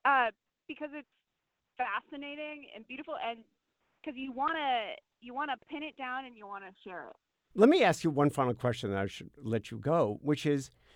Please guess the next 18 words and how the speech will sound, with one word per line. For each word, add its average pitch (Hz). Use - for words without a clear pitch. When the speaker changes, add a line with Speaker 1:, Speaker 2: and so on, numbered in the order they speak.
Speaker 2:
now 165
that 240
you've 127
done, 113
sorry, 131
you, 123
now 139
that 208
you've 156
done 139
journalism, 113
do -
you 123
wanna 127
do 127
it 113
again? 104
Speaker 1:
Yeah, 240